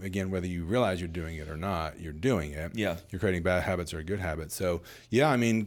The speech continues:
Speaker 1: con-, a lot of the concepts are absolutely, uh, very, very similar.
Speaker 2: Mm-hmm.
Speaker 1: Yeah.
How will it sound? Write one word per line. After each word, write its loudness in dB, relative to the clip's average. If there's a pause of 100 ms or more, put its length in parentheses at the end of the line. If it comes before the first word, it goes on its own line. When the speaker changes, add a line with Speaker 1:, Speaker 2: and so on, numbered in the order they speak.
Speaker 1:
con-, 0 (240)
a -2
lot 2
of 4
the 0
concepts 0
are 4
absolutely, -2 (300)
uh, -6
very, 0
very -2
similar. -6 (180)
Speaker 2:
Mm-hmm. -4
Speaker 1:
Yeah. -4